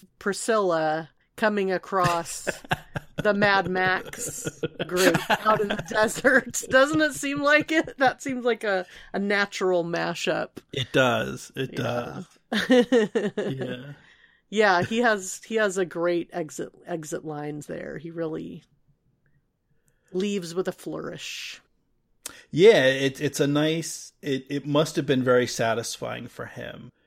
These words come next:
Speaker 2: to
Speaker 1: Yeah.
Speaker 2: walk out, you slam the door, you storm off, you just, you put an end to it. Just, you know,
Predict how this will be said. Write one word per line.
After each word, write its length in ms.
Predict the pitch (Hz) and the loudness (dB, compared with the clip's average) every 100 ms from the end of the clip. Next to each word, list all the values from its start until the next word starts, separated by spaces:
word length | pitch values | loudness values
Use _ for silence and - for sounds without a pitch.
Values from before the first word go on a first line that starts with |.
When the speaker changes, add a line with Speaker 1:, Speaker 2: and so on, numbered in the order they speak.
| _ _ | _ _
Speaker 2:
to 100 | - | -2
Speaker 1:
Yeah. 100 | 120 | 2
Speaker 2:
walk 300 | 131 151 143 | 4 4 4
out, 400 | 147 143 139 131 | 4 6 6 4
you 80 | 120 | -2
slam 480 | - - 143 147 151 | -6 0 4 4 4
the 80 | 139 | 2
door, 320 | - 131 127 | 2 4 4
you 160 | 117 107 | 2 0
storm 560 | - - 139 156 151 | -2 2 4 4 4
off, 340 | 127 123 123 - | 4 4 2 -2
you 80 | 113 | -8
just, 320 | 117 110 - | -6 -8 -8
you 80 | 120 | -8
put 260 | - 156 | -2 2
an 80 | 147 | 2
end 260 | 123 120 123 | 2 -2 -4
to 160 | - - | -6 -10
it. 260 | - - _ _ _ _ _ | -14 -18 _ _ _ _ _
Just, 320 | - 117 - _ _ - | -10 -8 -10 _ _ -10
you 140 | 123 | -10
know, 300 | 117 - - | -10 -14 -18